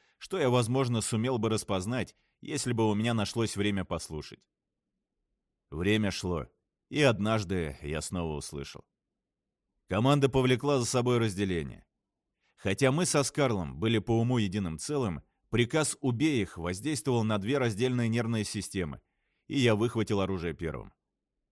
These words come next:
Это было так просто, хотя я не помню, как стрелял. От психического перенапряжения я рухнул, как подкошенный,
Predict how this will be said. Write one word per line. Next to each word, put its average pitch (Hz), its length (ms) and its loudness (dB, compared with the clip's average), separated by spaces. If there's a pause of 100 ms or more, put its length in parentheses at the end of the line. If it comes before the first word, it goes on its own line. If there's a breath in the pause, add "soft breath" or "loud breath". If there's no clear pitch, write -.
(200)
Это 120 160 -2
было 139 240 6
так - 260 0
просто, 131 480 2
хотя 90 320 -2
я 120 60 2
не 117 120 2
помню, 104 380 -2
как 98 240 -4
стрелял. 69 540 -8 (920)
От 82 180 -6
психического 123 720 -2
перенапряжения 110 840 0
я 95 180 0
рухнул, 107 440 -2
как 107 200 -8
подкошенный, 101 680 -4